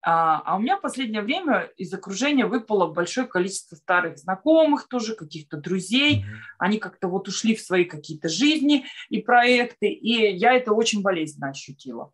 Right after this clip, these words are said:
Speaker 1: Ну, то есть мне было грустно, а, печально, потому что к людям привязываешь. Ну, какое-то, знаете, вот отхождение старого.
Speaker 2: Ну да.
Speaker 1: Я стала обращаться, и мне снится такой сон необычный. Мне показывают, что,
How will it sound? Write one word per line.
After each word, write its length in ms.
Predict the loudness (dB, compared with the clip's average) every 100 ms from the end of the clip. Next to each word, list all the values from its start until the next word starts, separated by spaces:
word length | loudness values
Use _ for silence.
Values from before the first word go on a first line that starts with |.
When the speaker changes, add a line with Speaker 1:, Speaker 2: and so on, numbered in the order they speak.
| _
Speaker 1:
Ну, 100 | -10
то 100 | -8
есть 140 | -8 -6
мне 100 | -6
было 220 | -2 -2
грустно, 600 | 0 0 0 0 2 2 0 _ _ -20 -20 -16 -4
а, 220 | -2 -2
печально, 760 | -6 -2 2 4 4 2 -2
потому 320 | -4 -10 -10 -12
что 260 | -12 -12
к 120 | -10
людям 320 | -10 -8 -10 -10
привязываешь. 680 | -6 2 2 2 -2 -4 -4
Ну, 100 | -4
какое-то, 340 | -2 -2 -4
знаете, 340 | 0 0 0 -6
вот 220 | -8 -8
отхождение 580 | -6 -2 -2 -2 -4 -4
старого. 480 | 0 0 0 -6 -16 _ _ _ _
Speaker 2:
Ну 120 | -8
да. 160 | -8 -10 -14 -14 -20 -20 _
Speaker 1:
Я 240 | -2 -2 0
стала 300 | 2 4 2
обращаться, 1080 | 2 -4 -4 -6 -2 -2 -4 _ _ -18 -18 _
и 680 | -12 -12 -10 -8 -8 -8 -12 _
мне 440 | -12 -6 -4 -4 -4
снится 440 | -2 -2 -2 -8
такой 360 | -6 -6 -4 -4
сон 380 | -4 -4 -4
необычный. 640 | -2 -2 -4 -8 -10 -10 -8
Мне 180 | -6 -6
показывают, 880 | -6 0 2 2 0 -4 -4 -6 -8
что, 540 | -12 -2 2 2